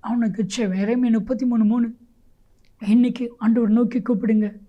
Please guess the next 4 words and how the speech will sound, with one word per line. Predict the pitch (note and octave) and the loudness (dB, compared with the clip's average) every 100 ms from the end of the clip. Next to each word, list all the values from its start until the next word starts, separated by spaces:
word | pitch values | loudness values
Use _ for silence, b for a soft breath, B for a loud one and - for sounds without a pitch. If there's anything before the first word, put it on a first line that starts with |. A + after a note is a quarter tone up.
| _ - _ _ _ | _ -20 _ _ _
பெரிய | - C#4+ E4 E4 D#4 | -10 -4 2 2 2
காரியம் | C4 A#3+ A#3 F#3+ | -2 -2 0 0
நடக்கும். | F3 F3 - _ _ _ _ _ _ _ _ - | 0 -4 -14 _ _ _ _ _ _ _ _ -6
ஜெபிக்கலாமா? | G#3+ A#3+ B3+ G3 G3 | -2 -2 0 -2 -2